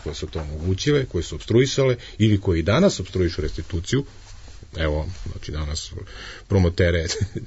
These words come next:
<laughs> zabrane restitucije, pa tu nema nikakve sumnje koji su. Ovaj, i, e, naravno, u nemalom broju slučajeva, znači,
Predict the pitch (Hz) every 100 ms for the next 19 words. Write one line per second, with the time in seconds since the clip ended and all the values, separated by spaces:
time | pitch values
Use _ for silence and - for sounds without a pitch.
0 | - - - 113 107 104 127 113 110 101
1 | 95 - 85 107 104 - 101 90 - 85
2 | 80 76 - - - - 98 78 - 78
3 | 82 - - - - - - - - 107
4 | 98 95 92 87 95 95 95 101 113 120
5 | 123 123 - 107 104 98 92 92 120 135
6 | 104 80 - - - - 104 98 110 113
7 | 110 98 101 92 107 98 101 85 82 -